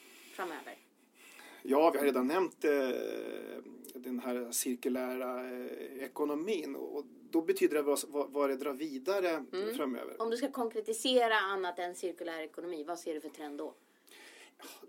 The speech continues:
Speaker 2: Alltså, det finns en, det finns en, en, eh, det finns det, så det här som vi kallar för delningsekonomin. Och det är också en del,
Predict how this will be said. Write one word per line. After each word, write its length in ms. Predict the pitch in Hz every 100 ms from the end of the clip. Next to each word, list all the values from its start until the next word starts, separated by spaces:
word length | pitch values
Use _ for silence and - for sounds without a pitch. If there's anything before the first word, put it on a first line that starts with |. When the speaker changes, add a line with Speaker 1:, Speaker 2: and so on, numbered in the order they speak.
| -
Speaker 2:
Alltså, 200 | - -
det 100 | -
finns 320 | - 175 156 165
en, 220 | 143 127 -
det 120 | 151
finns 380 | 165 151 139 147
en, 220 | 139 127
en, 360 | 139 135 127
eh, 200 | 123 123 131 127 127 113 113 -
det 100 | 156
finns 280 | - 147 -
det, 100 | 147
så 120 | 147
det 100 | 131
här 120 | 120
som 140 | 123 127
vi 60 |
kallar 140 | 135 123
för 80 |
delningsekonomin. 1120 | 123 143 123 120 123 - 123 127 123 139 117
Och 80 | 135
det 60 | 156
är 40 |
också 200 | 139 -
en 80 | 143
del, 200 | 123